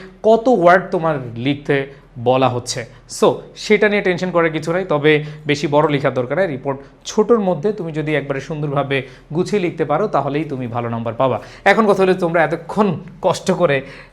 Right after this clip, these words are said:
বসে আছো একটা বিষয়ের জন্য, সেটা হলো যে, "ভাইয়া, আমাদের একটা টেকনিক শেখাবেন বলেছেন, সেই টেকনিকটা একটু দেখান।" দেখো, আমরা স্বাভাবিকভাবে যদি চিন্তা করি যে রিপোর্ট রাইটিংয়ের ক্ষেত্রে স্টাফ করেসপন্ডেন্ট অথবা নেম, এগুলো থাকে, ডেইলি অবজারভারের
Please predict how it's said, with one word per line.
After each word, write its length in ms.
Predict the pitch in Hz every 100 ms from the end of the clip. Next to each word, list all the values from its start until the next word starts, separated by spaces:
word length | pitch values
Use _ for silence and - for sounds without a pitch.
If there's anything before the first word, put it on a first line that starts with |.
| _ _ - 147
বসে 320 | 175 - 196
আছো 200 | 151 147
একটা 300 | 143 143 156
বিষয়ের 340 | 151 147 139
জন্য, 360 | 123 123 135 202 - - -
সেটা 240 | - 165
হলো 200 | 175 143
যে, 80 | 131
"ভাইয়া, 340 | 123 139 202 247 - - -
আমাদের 280 | 127 131 131
একটা 180 | 131 143
টেকনিক 400 | 165 165 185 185
শেখাবেন 360 | 202 185 202
বলেছেন, 500 | 196 214 214 233 262 262 -
সেই 160 | - 156
টেকনিকটা 520 | 165 165 175 156 165
একটু 200 | 143 143
দেখান।" 320 | 120 107 110
দেখো, 220 | 143 214 226 - - -
আমরা 160 | 170 180
স্বাভাবিকভাবে 680 | 196 190 196 180 170 170 170 -
যদি 160 | 156
চিন্তা 260 | 156 165 160
করি 240 | 151 139 139
যে 120 | 139 135
রিপোর্ট 360 | 135 147 147
রাইটিংয়ের 300 | 143 131 135
ক্ষেত্রে 440 | 131 131 131 123 - - -
স্টাফ 220 | - 143
করেসপন্ডেন্ট 880 | 143 131 127 131 123 123 120 117 - - _ _ -
অথবা 240 | 123 139
নেম, 320 | 131 135 123 117
এগুলো 260 | 131 127 131
থাকে, 320 | 131 113 165 - - _ _ _ -
ডেইলি 220 | 123 127 123
অবজারভারের 540 | 110 120 117 117 151